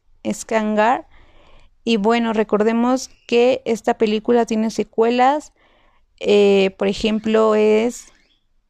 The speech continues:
El Rey de los Monstruos, La Isla Calavera. Así que si no estás familiarizado con estas tramas, ponte a ver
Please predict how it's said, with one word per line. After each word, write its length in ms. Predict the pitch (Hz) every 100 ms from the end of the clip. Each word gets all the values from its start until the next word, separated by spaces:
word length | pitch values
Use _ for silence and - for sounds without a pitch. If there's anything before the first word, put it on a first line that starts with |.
| _ _ - - -
El 120 | 208
Rey 200 | 196 208
de 100 | 196
los 240 | 180 175 202
Monstruos, 720 | 214 233 - 240 226 226 220
La 100 | 202
Isla 320 | 202 - 202
Calavera. 680 | 190 180 196 208 220 226 247 _ - - _ -
Así 500 | 214 - 233 214 _ -
que 320 | 247 254 240
si 140 | -
no 100 | 226
estás 640 | 226 - - 220 233 247
familiarizado 840 | - 214 202 202 190 220 208 220 -
con 260 | 202 202
estas 520 | 214 214 - 226 214
tramas, 580 | - 214 240 254 285 - - - - _ _ _
ponte 260 | - 226 226
a 80 | 220
ver 460 | 214 226 233 247